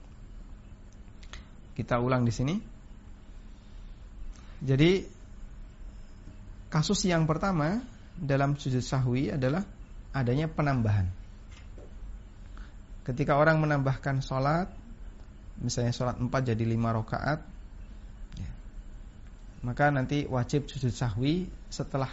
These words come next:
tahu. Kemudian, jika ada orang yang melakukan penambahan jumlah rakaat, lalu teringat, "Loh, ini kayaknya kok rakaat yang kelima."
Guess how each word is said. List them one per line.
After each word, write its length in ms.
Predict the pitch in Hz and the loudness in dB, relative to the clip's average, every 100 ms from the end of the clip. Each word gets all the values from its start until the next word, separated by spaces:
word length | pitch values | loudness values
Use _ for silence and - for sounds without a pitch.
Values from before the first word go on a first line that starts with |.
| - | -2
tahu. 260 | 127 113 98 95 - - - - - - - - - - - - - - - - - - - - - | 0 2 0 -4 -8 -14 -14 -14 -14 -14 -14 -14 -14 -14 -14 -14 -14 -14 -14 -14 -14 -14 -14 -14 -2
Kemudian, 500 | 156 160 170 175 117 110 - - - | 4 6 8 6 4 -2 -8 -14 -8
jika 540 | 127 123 139 220 220 190 | -2 0 2 6 6 6
ada 240 | 151 - | 4 4
orang 400 | 156 143 110 120 123 - - - - - - - - | 4 4 2 -2 -6 -10 -12 -12 -12 -12 -12 -12 0
yang 260 | 156 165 160 | 4 4 4
melakukan 460 | 156 143 170 165 | 2 2 0 0
penambahan 560 | 165 156 135 135 127 120 | 2 2 4 4 4 4
jumlah 220 | 117 117 110 | 4 4 2
rakaat, 300 | 110 - - - - - 139 | 0 -4 -8 -10 -12 -4 2
lalu 200 | 151 202 | 4 6
teringat, 380 | 220 226 175 120 - - - - - - - - | 6 6 4 0 -6 -14 -14 -14 -14 -12 -6 2
"Loh, 140 | 120 95 | 4 6
ini 160 | 147 | 4
kayaknya 300 | 160 127 160 | 4 2 2
kok 220 | 160 - - | 2 0 -2
rakaat 340 | 139 - 123 | -2 -2 0
yang 220 | 139 135 | 0 2
kelima." 400 | 151 147 135 110 | 4 4 4 0